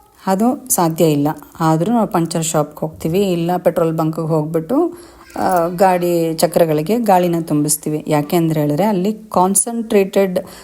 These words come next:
ಪ್ರೆಷರ್ ಅನ್ನೋದು ಇರುತ್ತೆ. So ಅದೇ ರೀತಿ ನಾವು ದೇವಸ್ಥಾನಗಳಿಗೆ ಹೋದಾಗ ಅಲ್ಲಿ ಸ್ವಾಮಿ ಶಿಲಾರೂಪದಲ್ಲಿ ಅಲ್ಲಿ ಆವಿರ್ಭವಿಸಿರ್ತಾನೆ,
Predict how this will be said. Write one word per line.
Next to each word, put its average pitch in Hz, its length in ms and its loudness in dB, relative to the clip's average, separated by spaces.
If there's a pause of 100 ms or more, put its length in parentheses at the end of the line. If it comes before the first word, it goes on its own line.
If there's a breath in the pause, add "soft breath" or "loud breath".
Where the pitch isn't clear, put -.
(160 loud breath)
ಪ್ರೆಷರ್ 185 340 2
ಅನ್ನೋದು 180 300 0
ಇರುತ್ತೆ. 160 300 -4 (520 loud breath)
So - 60 -6
ಅದೇ 170 360 0
ರೀತಿ 180 280 -2
ನಾವು 156 240 0
ದೇವಸ್ಥಾನಗಳಿಗೆ 170 720 -2
ಹೋದಾಗ 156 520 -4 (140)
ಅಲ್ಲಿ 170 280 -2
ಸ್ವಾಮಿ 170 520 -2
ಶಿಲಾರೂಪದಲ್ಲಿ 185 920 0
ಅಲ್ಲಿ 165 240 0
ಆವಿರ್ಭವಿಸಿರ್ತಾನೆ, 165 1400 -4